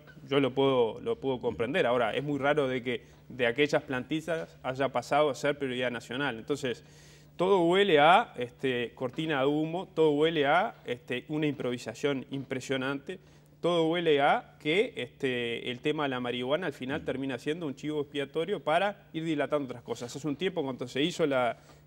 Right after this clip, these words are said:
Speaker 1: la, la, la, el anuncio de las medidas de seguridad, era para que no se notara lo que estaba pasando en Pluna. Este, hoy día será para que no se noten otra cantidad de cosas. Y si no, además, ¿por qué nos dan la información en cuentagotas? Ayer, ¿no?
Speaker 2: Mm.
Speaker 1: En el día de ayer,
Speaker 2: Mm.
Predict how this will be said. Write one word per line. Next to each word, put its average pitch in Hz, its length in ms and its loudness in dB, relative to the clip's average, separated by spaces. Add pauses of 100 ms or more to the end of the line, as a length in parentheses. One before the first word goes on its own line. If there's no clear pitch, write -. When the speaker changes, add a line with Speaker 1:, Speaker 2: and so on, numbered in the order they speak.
Speaker 1:
la, 123 340 2
la, 117 380 0
la, 113 320 -2
el 123 160 -4
anuncio 156 420 -2
de 135 40 0
las 123 100 -2
medidas 131 240 -2
de - 20 -14
seguridad, 156 420 -2 (240)
era 170 220 0
para 160 240 4
que 139 100 -2
no 185 100 -4
se 185 100 -8
notara 170 340 -2
lo 156 80 0
que 131 60 -2
estaba 143 200 -2
pasando 135 300 -8
en 117 60 -10
Pluna. 135 360 -4 (600)
Este, - 340 -8
hoy 165 180 2
día 214 380 4
será 165 320 0
para 185 460 4
que 143 100 -2
no 160 80 -2
se 165 140 -6
noten 180 260 -6
otra 165 240 -2
cantidad 127 260 -2
de 123 80 0
cosas. 160 320 -6
Y 139 40 -8
si 160 100 -8
no, 196 100 -6
además, 214 220 -4
¿por 160 180 -10
qué 220 120 -2
nos 196 160 -4
dan 190 240 -2
la 165 60 -4
información 143 440 -6
en 143 80 -4
cuentagotas? 113 720 -6 (220)
Ayer, 208 500 0 (460)
¿no? 156 160 -4
Speaker 2:
Mm. 233 80 -2
Speaker 1:
En 131 60 -8
el 131 120 -6
día 185 140 0
de 170 80 6
ayer, 196 360 0 (120)
Speaker 2:
Mm. 85 240 -10